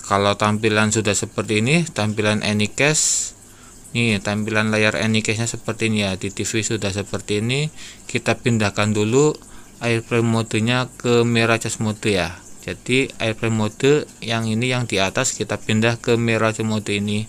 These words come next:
Biru-birunya biar ada di bawah. Caranya kita ke Anycast-nya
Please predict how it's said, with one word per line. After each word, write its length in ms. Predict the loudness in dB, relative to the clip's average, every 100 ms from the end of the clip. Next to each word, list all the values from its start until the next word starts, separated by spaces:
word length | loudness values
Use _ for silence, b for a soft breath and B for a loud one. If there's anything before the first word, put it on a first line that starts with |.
| B B B B
Biru-birunya 560 | -2 0 0 0 0 0
biar 240 | 0 0 0
ada 80 | -2
di 160 | -2
bawah. 400 | -2 0 0 -4 -8 -18 B B B B
Caranya 720 | 2 4 4 2 2 0 -2 -6 -4
kita 560 | -4 2 2 2 0 -6 -8
ke 160 | -6
Anycast-nya 800 | -2 0 0 0 -2 -2 -2 -2